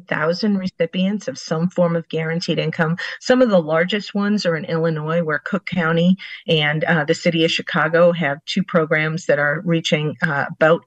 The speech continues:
eight thousand people. And these are,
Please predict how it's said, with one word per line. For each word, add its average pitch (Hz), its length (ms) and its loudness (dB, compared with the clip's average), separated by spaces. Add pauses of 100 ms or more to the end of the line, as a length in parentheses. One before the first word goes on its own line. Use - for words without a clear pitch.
eight 175 180 -4
thousand 180 440 0
people. 220 460 -2 (540)
And 220 160 8
these 254 240 4
are, 233 280 0